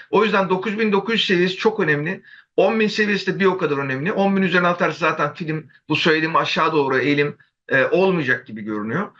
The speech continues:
Ama dokuz bin dokuz yüzün altında kalırsa maalesef ki görüntü aşağılarda işte dokuz bin yedi yüz, dokuz bin altı yüz ve dokuz bin dört yüze kadar bir geri çekilme potansiyeli içinde barındırıyor. Çünkü bu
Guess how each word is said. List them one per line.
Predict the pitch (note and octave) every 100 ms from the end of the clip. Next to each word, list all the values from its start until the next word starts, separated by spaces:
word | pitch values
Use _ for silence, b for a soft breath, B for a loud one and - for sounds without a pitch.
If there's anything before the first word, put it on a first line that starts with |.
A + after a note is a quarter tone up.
| B -
Ama | F#3+ - - F3
dokuz | E3+ A3
bin | G#3
dokuz | G3 F#3+
yüzün | F3+
altında | E3+ D3+ D3+
kalırsa | - F3+ A3 - F#3 - -
maalesef | C#3 E3+ A3 A3 C#3+ -
ki | B2
görüntü | C3+ C3+ C3+ F3 G#3+ - B B
aşağılarda | - E3 F3+ E3 D3+ C3+ C#3 F3+ F#3+
işte | C#3+ D#3 D3
dokuz | D#3 D#3+ D#3
bin |
yedi | D#3 C#3
yüz, | C#3 C#3 D3
dokuz | C#3+ C#3+
bin | D3
altı | C3+ C3 C#3
yüz | - -
ve | C3+ C3
dokuz | C3 D3
bin | D#3 D#3
dört | E3
yüze | - C3
kadar | B2 C#3 C#3+
bir | C3+
geri | C#3
çekilme | D3+ C#3+ D3+ F#3+ F#3+ B B _
potansiyeli | D#3+ D#3+ D#3 D3+ D#3+ E3+
içinde | C#3+ - C#3 E3
barındırıyor. | D#3+ E3 E3 A3+
Çünkü | G#3 F3+ F3
bu | F#3+